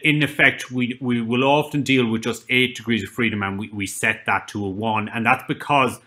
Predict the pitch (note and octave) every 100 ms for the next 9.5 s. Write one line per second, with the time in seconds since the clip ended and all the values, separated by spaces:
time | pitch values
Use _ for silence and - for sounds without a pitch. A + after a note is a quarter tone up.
0 | _ A#2+ - - F#3 F3 F3 B2+ A2+ F3
1 | E3 - B2+ A2 A2+ A2+ A#2 G#2 F#2+ A2+
2 | A#2 G2+ E2+ - - _ - - B2+ G#2+
3 | G2+ - B2 - A#2+ - - _ _ _
4 | _ _ C3 A#2 A2+ B2 A2 - A#2+ A2+
5 | B2 C3 B2 C3+ D3+ B2 A#2 A2 G#2 G#2
6 | - B2 A2+ C3 C3 C#3 C3 B2 A#2+ A#2
7 | C3+ D#3+ A#2+ A2+ G#2 A#2 G#2+ G#2 G#2+ G#2+
8 | G2 - _ - C3+ A#2+ B2 B2 B2 A#2+
9 | G#2+ - A2 G#2+